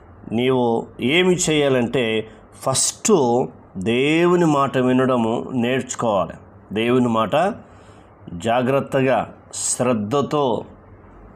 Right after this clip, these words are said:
విధేయతతో, ఏక మనసుతో, ఏక ఆలోచనతో దేవుని మాట నువ్వు శ్రద్ధగా వింటున్నప్పుడు, దేవుడు ఒక సమయాన్ని పెట్టాడు.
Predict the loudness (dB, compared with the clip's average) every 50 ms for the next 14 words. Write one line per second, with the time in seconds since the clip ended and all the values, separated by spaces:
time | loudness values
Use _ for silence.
0 | -20 -20 -20 -20 -16 -12 -8 -8 -4 -2 0 0 2 0 0 0 0 -2 0 0
1 | 0 0 0 -2 -4 -6 -12 -20 -20 -20 -20 -20 -20 -20 -20 -20 -20 -20 -20 -20
2 | -20 -20 -20 -20 -20 -20 -20 -20 -20 -20 -18 -8 -4 -2 -2 0 -2 -2 -2 0
3 | 0 0 0 0 0 0 0 -2 -2 -2 0 0 0 -2 -4 -6 -12 -12 -6 -2
4 | 0 0 0 0 0 -2 -2 0 0 2 4 4 4 4 4 2 0 0 0 0
5 | 0 0 0 0 0 0 0 0 0 -2 -4 -6 -12 -18 -20 -20 -20 -20 -16 -14
6 | -8 -4 -2 -2 0 0 0 0 2 2 2 2 2 2 0 0 0 0 0 2
7 | 2 2 2 2 0 -4 -8 -14 -20 -20 -20 -20 -16 -8 -4 -2 0 0 0 0
8 | -2 -4 -8 -14 -20 -20 -20 -20 -20 -12 -6 -2 -2 -2 -2 -2 -2 -2 0 2
9 | 2 2 2 2 0 0 -2 -4 -4 -4 -2 -2 -2 0 0 -2 -2 -2 -2 0
10 | 0 2 2 2 0 -2 -4 -12 -20 -20 -20 -20 -20 -20 -20 -18 -8 -4 -2 0
11 | 2 2 2 2 2 2 2 2 0 -2 -4 -8 -10 -8 -6 -4 -4 -4 -4 -2
12 | -2 -2 0 2 2 2 2 2 2 0 0 0 -2 -2 0 2 2 0 0 -2